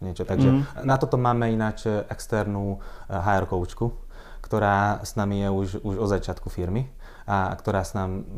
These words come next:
Speaker 1: ktorá nám s tým pomáha. Takže jednak s recruitmentom a po druhé, ke-, keď máme niečo také s ľuďmi, tak, tak to riešime. Sa snažíme skôr sa k tomu oproti profesnej strán-, e, mimo profesnej stránky sa pristupovať aj, aj tak ľudsky, že, že, že, že čo s tými človekmi. A, a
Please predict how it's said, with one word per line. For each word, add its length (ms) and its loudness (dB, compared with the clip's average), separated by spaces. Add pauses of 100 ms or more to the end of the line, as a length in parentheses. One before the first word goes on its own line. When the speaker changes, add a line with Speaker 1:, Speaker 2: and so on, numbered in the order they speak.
(180)
Speaker 1:
ktorá 240 4
nám 240 2
s 80 -12
tým 80 -2
pomáha. 640 0
Takže 160 0
jednak 240 0
s 80 -2
recruitmentom 640 0
a 20 0
po 140 -2
druhé, 240 2
ke-, 240 -2
keď 160 0
máme 160 0
niečo 240 -2
také 320 -2
s 80 -4
ľuďmi, 320 0
tak, 240 -6
tak 160 -2
to 80 2
riešime. 560 -2
Sa 80 0
snažíme 400 4
skôr 400 2 (640)
sa 160 -6
k 160 0
tomu 320 2
oproti 480 2 (320)
profesnej 480 2
strán-, 560 4
e, 0 -
mimo 320 6
profesnej 400 -2
stránky 400 -2 (240)
sa 80 -2
pristupovať 480 2
aj, 240 6
aj 160 0
tak 80 4
ľudsky, 400 0
že, 320 -2
že, 560 -2
že, 240 -4
že 80 -2
čo 160 -2
s 80 -4
tými 160 -2
človekmi. 320 -4
A, 160 -4
a 140 -10